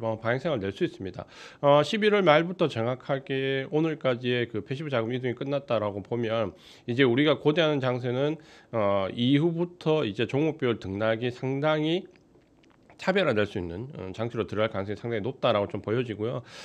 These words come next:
어, 이 구간 안에서 외국인 수급을 본다면 아무래도 전반적으로 본다면 외국인 수급은 상당히 제한적인 가운데 일부 섹터, 특히 반도체를 비롯한 일부 섹터에 상당히, 어, 쏠림 현상이 들어왔다. 어, 요렇게, 음, 보시는 게 좀 좋을 것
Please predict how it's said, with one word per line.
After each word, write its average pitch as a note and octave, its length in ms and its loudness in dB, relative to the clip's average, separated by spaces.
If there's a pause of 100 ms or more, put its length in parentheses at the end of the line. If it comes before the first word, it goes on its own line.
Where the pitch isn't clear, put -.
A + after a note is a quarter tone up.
(220)
어, C#3+ 260 6
이 F#3+ 80 6
구간 G3 300 10
안에서 F3+ 260 8
외국인 D3 380 8
수급을 F3+ 420 2
본다면 C3+ 960 4
아무래도 A#2 760 2
전반적으로 C3 500 4
본다면 G#2 560 -2 (300)
외국인 D#3+ 400 6
수급은 E3 640 0
상당히 D#3+ 340 0
제한적인 D3+ 640 2
가운데 F#2+ 420 -2
일부 D#3 320 2
섹터, - 420 -6
특히 C#3+ 240 -2
반도체를 D3+ 600 2
비롯한 C#3+ 560 2 (320)
일부 E3 260 4
섹터에 C#3+ 520 -2
상당히, C#3+ 580 0 (120)
어, F#2+ 220 -6
쏠림 G3 320 2
현상이 A2 400 0
들어왔다. G2+ 580 -4
어, G#2 120 -8
요렇게, C3+ 580 -2
음, G2 340 -8
보시는 A#2 280 -4
게 - 40 -6
좀 A2 140 -6
좋을 G2 160 -4
것 - 60 -12